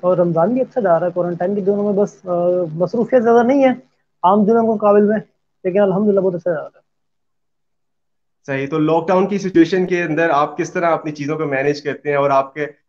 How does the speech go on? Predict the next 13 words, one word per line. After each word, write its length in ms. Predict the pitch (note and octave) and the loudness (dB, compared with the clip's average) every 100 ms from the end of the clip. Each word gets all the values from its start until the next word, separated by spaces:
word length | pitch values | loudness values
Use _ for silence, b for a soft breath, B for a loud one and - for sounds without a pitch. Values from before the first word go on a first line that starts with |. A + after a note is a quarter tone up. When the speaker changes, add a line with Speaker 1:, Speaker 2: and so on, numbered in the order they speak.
| - | -2
Speaker 2:
अंदर 240 | F3+ F#3+ | 0 2
का 100 | F#3 | 0
जो 120 | E3+ | 0
एक 100 | E3+ E3 | -2 0
मजाक 340 | D#3 D3+ E3+ | 0 0 0
निगार 400 | E3+ C#3 C3+ C#3 | 0 0 0 2
है, 220 | C#3+ C#3 - _ _ _ _ _ - | 0 0 -4 _ _ _ _ _ -18
उसको 360 | D3 - E3 D#3+ | -16 -10 -8 -6
किस 220 | E3 E3 | -8 -4
तरह 120 | F#3 | -2
express 400 | D#3 - D#3 D#3+ | -2 -4 -8 -6
करते 280 | D3 B2 B2+ | -8 -10 -10
हैं? 180 | A#2+ | -12